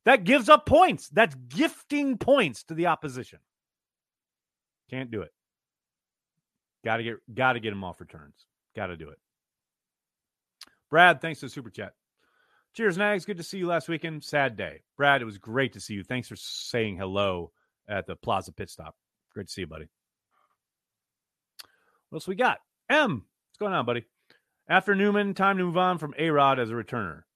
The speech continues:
Uh, yes, thousand percent, as I just said. No question about it. <laughs> Uh, what else is going on? Folk, what's going on, buddy? "Should it be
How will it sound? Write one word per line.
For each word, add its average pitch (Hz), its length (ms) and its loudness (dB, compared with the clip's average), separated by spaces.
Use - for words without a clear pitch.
Uh, 90 420 -4
yes, - 480 -20
thousand 87 320 -8
percent, - 260 -20
as 80 140 -20
I 80 80 -18
just 80 220 -20
said. - 120 -20
No 85 180 -14
question - 420 -20
about - 200 -20
it. - 100 -20
<laughs> 104 140 -18
Uh, 104 240 -8
what 104 160 -4
else 92 220 -10
is 71 140 -18
going 101 280 -2
on? 175 520 6
Folk, - 480 8
what's - 80 -20
going 214 180 0
on, 147 120 2
buddy? 135 160 2
"Should 196 220 4
it 170 120 6
be 170 220 4